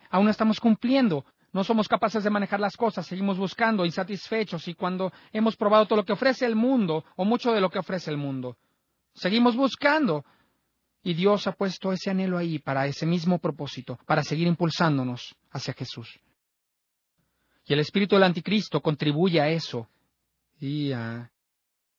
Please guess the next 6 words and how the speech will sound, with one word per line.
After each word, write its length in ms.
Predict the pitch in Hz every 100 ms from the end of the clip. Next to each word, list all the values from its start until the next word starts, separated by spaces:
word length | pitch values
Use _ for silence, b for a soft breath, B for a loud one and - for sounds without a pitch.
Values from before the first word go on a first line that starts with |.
| _ _ _ _
y 100 | -
de 200 | 147 165
hecho, 380 | 185 - - 123 - _ _ _ _ _ _ _ _ _ _ _ _
toma 220 | 160 170
el 60 |
control. 500 | 170 170 180 226 156